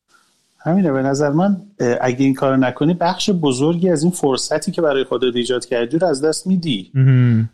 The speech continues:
Speaker 1: مثل اینایی که مثلاً می‌رن مسافرت. حالا من خیلی اهل غذا هم، خب می‌دونی.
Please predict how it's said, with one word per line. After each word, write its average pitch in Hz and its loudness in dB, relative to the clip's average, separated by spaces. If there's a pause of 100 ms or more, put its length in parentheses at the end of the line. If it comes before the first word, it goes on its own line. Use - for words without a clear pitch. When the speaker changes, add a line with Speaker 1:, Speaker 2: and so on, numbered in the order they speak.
Speaker 1:
مثل 143 0
اینایی 160 2
که 190 0
مثلاً 151 0
می‌رن 170 2
مسافرت. 139 0
حالا 127 -2
من 143 -4
خیلی 143 -6 (480)
اهل 143 -4
غذا 110 -2
هم، 90 -14 (760)
خب 98 -4
می‌دونی. 120 2